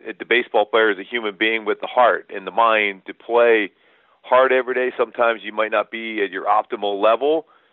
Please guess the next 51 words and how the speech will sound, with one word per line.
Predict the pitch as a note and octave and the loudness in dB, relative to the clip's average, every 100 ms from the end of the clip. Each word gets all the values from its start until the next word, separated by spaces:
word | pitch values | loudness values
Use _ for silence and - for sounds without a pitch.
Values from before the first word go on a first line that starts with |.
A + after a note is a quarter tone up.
| _ _ - | _ _ -2
so | |
that's | G#2 A2 - | 0 0 -4
when | A#2 | -12
you | A2+ | -8
make | A2+ A#2 | -4 -2
those | A#2+ G#2+ | -2 -6
decisions. | F2+ - B2 A2+ G2 | -6 -4 -4 -4 -2
Well, | A2 G#2+ G#2+ | -2 -2 -4
maybe | G#2+ A2 | -4 -2
that's | A2 | -4
a | F#2+ | 0
day | A2 | 4
I | G#2+ | 4
give | G#2 G2+ | 2 -2
the | G2 | 2
guy | G2+ G2+ | 4 6
off, | A#2 A#2+ - | 6 4 0
even | A#2 G#2+ | -8 -6
though | G#2+ | -6
the | G2+ | -6
computer | - - B2 G#2 G2 | -12 -12 -10 -8 -4
says | A#2 G#2+ G#2 - _ _ _ _ _ _ - | 2 2 2 -4 _ _ _ _ _ _ -4
such | A2+ | -4
and | A2 - | -4 0
such | A2 - | 0 0
hitting | B2 A#2+ G#2+ - - | -4 -4 -10 -14 -2
so | A#2 | 0
well | A2 A#2 A2+ | 4 4 4
against | G#2 G#2+ | 0 -6
a | - - | -12 -8
certain | A#2+ G2+ | -8 -6
pitcher | - C#3 - G#2+ | -2 -2 0 0
that | G2+ G2+ _ _ _ _ _ _ _ | 2 0 _ _ _ _ _ _ _
if | - A#2 | -10 -10
he's | A2+ | -4
not | A#2+ B2 - | 0 0 0
feeling | B2+ B2+ | -2 0
well | B2+ C3 | 0 2
or | A#2+ | 2
not | A#2+ | 0
ready | A#2+ A#2 | 2 0
to | A2 | -2
play | - C3 | 2 2
that | B2+ B2+ B2 | 4 2 4
day, | C3 C3 C3 | 4 4 2
that | A2 A2 G#2+ - | 0 -2 -2 -10
he | A2 A#2 B2+ | -12 -8 -4
knows | B2 B2 A#2 | 0 0 -2
exactly | G#2 - A#2+ B2 A#2 | -8 2 2 2 0
what | A2 | 0
he's, | A2+ | 0